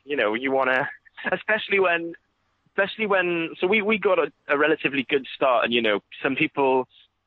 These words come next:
some great people were singing our praises from day one, and then it felt bad that we couldn't, um, sort of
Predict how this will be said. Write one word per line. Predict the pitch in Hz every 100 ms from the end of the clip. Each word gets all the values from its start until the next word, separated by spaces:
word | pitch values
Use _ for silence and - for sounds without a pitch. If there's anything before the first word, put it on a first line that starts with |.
| _ _ _ _ _ -
some | 147
great | 151 143
people | 143 139 143
were | 127 123
singing | 143 135
our | 127 123
praises | 135 127 120 117
from | - 113 113
day | 123
one, | 117 135 127 113 98
and | 120 120 120 123 _ _ _ _ _ _ _ _
then | 143 139 143
it | 151 151
felt | 156 143 -
bad | 151 143 117
that | 131 123
we | 127 135 127 - - _ _ _
couldn't, | 139 139 135 -
um, | 127 127 127 123 _ _ _ _ _ _ _
sort |
of | 143